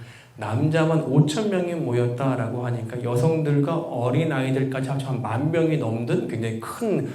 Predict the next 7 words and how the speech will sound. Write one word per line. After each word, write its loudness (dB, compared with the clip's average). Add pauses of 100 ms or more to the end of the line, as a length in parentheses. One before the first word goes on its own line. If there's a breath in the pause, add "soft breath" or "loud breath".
(180 loud breath)
군중이었습니다. -2 (440 loud breath)
예수님께서는 8
말씀을 4
열심히 6
전하셨어요. 0
근데 2
예수님은 4